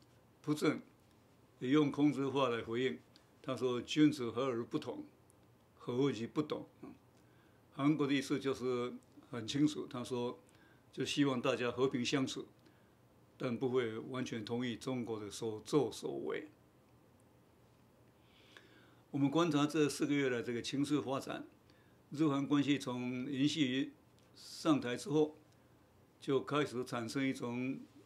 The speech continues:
呃，缓慢的变化。不过修复这个关系，我们都知道需要逐渐累积互信。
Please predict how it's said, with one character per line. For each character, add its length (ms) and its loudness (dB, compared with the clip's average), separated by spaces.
呃， 160 -8
缓 240 -6
慢 320 0
的 80 -4
变 260 -2
化。 240 -10
不 100 -2
过 180 6
修 320 2
复 300 2
这 180 0
个 380 0
关 260 6
系， 280 2
我 120 -8
们 120 -4
都 100 4
知 140 -2
道 80 2
需 180 -4
要 240 0
逐 220 -6
渐 340 -2
累 160 -8
积 180 0
互 220 0
信。 240 -2